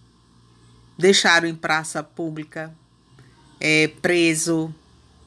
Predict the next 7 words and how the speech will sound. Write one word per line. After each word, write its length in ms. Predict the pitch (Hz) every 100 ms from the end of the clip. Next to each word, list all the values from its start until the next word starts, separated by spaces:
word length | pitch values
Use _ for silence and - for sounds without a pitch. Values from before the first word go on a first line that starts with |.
| _
sofrendo 640 | - 175 165 175 160 156
escárnios. 1000 | 160 - - 156 151 147 147 151 - - - _ _ _ _ _ _ _ _ - -
Um 300 | 226 247 277
sacerdote 680 | 294 226 214 208 185 180 -
da 220 | 165 160
época, 580 | 147 143 - 147 151 156 - _ _ _ _ _ _ - -
Passu, 560 | - 156 - - 180 180